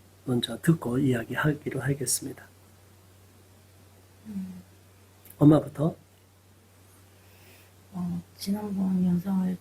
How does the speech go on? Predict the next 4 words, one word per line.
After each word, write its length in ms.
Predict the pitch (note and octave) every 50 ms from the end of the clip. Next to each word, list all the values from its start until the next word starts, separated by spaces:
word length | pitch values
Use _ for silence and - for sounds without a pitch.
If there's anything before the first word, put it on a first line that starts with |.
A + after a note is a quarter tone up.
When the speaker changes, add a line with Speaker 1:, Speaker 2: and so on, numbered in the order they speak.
| - -
Speaker 2:
찍고 720 | F3+ E3 - - - - E3+ E3 E3 E3+ E3 E3 E3+ E3+ E3+ E3+ E3+ E3 E3 - - -
이제 140 | - - - - - - - - - - - - - - - - - - - - - - - - - - - - - - - - - - - - - - -
다시 240 | F#3+ G3 F#3 - G3
한번 580 | F#3 F3 F3 E3 E3 D#3 D#3 D#3 D3+ D3 -